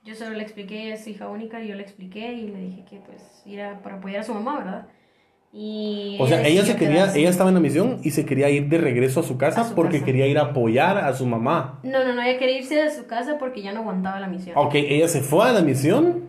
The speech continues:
Speaker 2: por apoyar a su mamá en
Speaker 1: Ujú.
Speaker 2: esa decisión de ser misionera.
Speaker 1: Sí. Entonces, entonces, como es hija única y la mamá no, pues, no tiene esposo ni nada, ella se fue a la misión. Pero ella quería irse, ya no aguantaba la misión y todo, entonces yo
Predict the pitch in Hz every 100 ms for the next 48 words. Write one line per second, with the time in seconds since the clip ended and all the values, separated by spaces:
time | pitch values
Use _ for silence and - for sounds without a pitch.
0 | - - 160 139 131 127 117 165 220 185
1 | 143 120 135 214 196 139 135 143 139 131
2 | 113 135 160 147 127 123 123 110 104 131
3 | 135 - 185 - - _ _ _ 190 -
4 | - _ _ _ _ 220 240 226 220 233
5 | 233 226 233 247 254 233 190 185 190 208
6 | 202 208 202 185 185 - 190 - 202 196
7 | 208 202 196 - 202 202 185 185 233 226
8 | 202 190 190 220 208 202 196 262 330 -
9 | _ _ _ _ _ _ _ _ 233 220
10 | 214 214 233 233 226 233 240 254 214 214
11 | 185 185 196 196 180 190 240 254 254 254
12 | 254 226 226 233 220 208 190 208 202 208